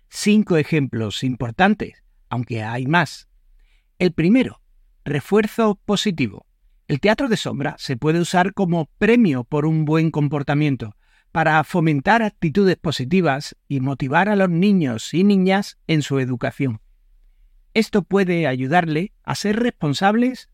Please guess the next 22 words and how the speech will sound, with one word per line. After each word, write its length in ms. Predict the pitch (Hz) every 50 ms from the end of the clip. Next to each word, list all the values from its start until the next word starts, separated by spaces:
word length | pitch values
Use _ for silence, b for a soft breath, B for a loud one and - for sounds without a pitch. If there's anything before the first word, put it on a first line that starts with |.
| _ _ -
y 120 | 160 160
disciplinados. 1000 | 143 139 131 - 147 127 131 139 135 135 147 135 113 - - _ _ _ _ _ _ _ _ _ _ _ _ _ _ _ _ _
El 100 | - 135
segundo 460 | 135 - 139 143 202 220 214 202 175
punto, 420 | - 220 247 247 226 254 254 247 - _ _ _ _
desarrollo 720 | - 143 160 151 - 156 143 143 156 185 190 180 196 196 180
de 160 | 190 185 170
habilidades 640 | 165 156 151 160 151 143 139 151 160 156 147 151 143
sociales. 540 | - - 139 - - 123 101 92 - - _ _ _ _ _ _ _ _ _ _ _ _ _ -
La 220 | 156 165 160 143
colaboración 960 | - 165 151 147 139 135 139 127 120 - _ - 180 190 175 143 123 107 - _ _ _ _ _ -
y 300 | 196 190 190 185 180 175
la 220 | 170 175 170 165
comunicación 960 | - - 180 170 160 160 160 160 160 156 - 156 139 - 233 240 240 226 190 165
entre 180 | 151 139 147
los 160 | 127 123 120 120
niños 440 | 131 165 185 175 165 139 143 143
se 240 | - - 190 208 226
promueven 800 | - - 226 220 214 208 214 226 226 214 180 170 180 185 - - _
al 180 | - 143 139 127
trabajar 480 | - 135 135 127 117 - - 160 170 165
juntos 580 | - 185 202 202 190 - 190 196 196 - _